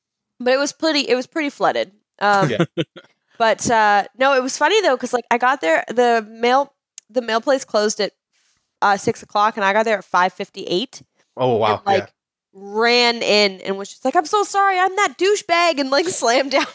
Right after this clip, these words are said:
Speaker 1: my thing. And, um, they gave me this package and then, like, ushered me out, but they weren't gonna give it to me 'cause it was for Kay Bolton, and all of my I Ds say Brianna.
Speaker 2: Yeah. Sorry.
Speaker 1: So the
Speaker 2: Finals.
Speaker 1: guy didn't re-, know, like, he was like,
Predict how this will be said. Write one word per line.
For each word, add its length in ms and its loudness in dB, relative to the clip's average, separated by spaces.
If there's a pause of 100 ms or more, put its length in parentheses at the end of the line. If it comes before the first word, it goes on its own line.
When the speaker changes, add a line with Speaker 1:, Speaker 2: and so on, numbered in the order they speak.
(120)
Speaker 1:
my 80 2
thing. 380 -2 (580)
And, 420 0
um, 380 0 (200)
they 140 -2
gave 180 0
me 60 -4
this 120 -4
package 460 -2
and 60 -18
then, 140 -8
like, 240 -4
ushered 240 -2
me 100 -4
out, 120 2
but 100 -8
they 80 4
weren't 220 0
gonna 140 2
give 200 0
it 100 -2
to 100 -14
me 180 -8
'cause 200 -6
it 160 -2
was 160 2
for 240 -6 (220)
Kay 300 2
Bolton, 640 -4 (720)
and 100 0
all 180 2
of 100 -2
my 160 2
I 80 4
Ds 300 -2
say 220 0
Brianna. 760 0
Speaker 2:
Yeah. 140 -20 (280)
Sorry. 260 0 (220)
Speaker 1:
So 80 -4
the 80 2
Speaker 2:
Finals. 160 0
Speaker 1:
guy 220 2
didn't 240 0
re-, 180 0
know, 300 -2
like, 180 0
he 160 0
was 160 0
like, 180 0